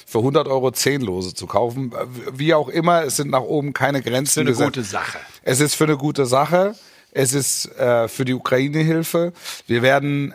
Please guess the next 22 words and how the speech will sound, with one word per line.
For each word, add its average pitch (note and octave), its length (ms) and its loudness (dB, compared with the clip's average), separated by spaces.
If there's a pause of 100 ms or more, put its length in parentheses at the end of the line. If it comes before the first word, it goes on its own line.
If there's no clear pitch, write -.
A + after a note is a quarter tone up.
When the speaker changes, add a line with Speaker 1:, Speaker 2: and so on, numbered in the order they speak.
(100)
Speaker 1:
äh, B2 180 0
nächsten C3+ 640 0
Montag A2 680 0 (120)
mit, - 600 0 (200)
äh, G#2+ 160 -6
Fritz D3 300 0
von C#3 160 -2
Ton C3 160 2
und B2 140 0
Taxis, D#3 720 -2
mit B2+ 260 -2
Buschi C#3+ 340 0
im B2 140 0
Geiste D3 680 2 (420)
und C3 280 -2
einer, A#2+ 640 2
äh, A2 260 0
Ziehungsfee C#3 960 2 (720)
denjenigen C3 1300 0
oder A2 200 0
das - 400 0
losziehen, C3 1080 0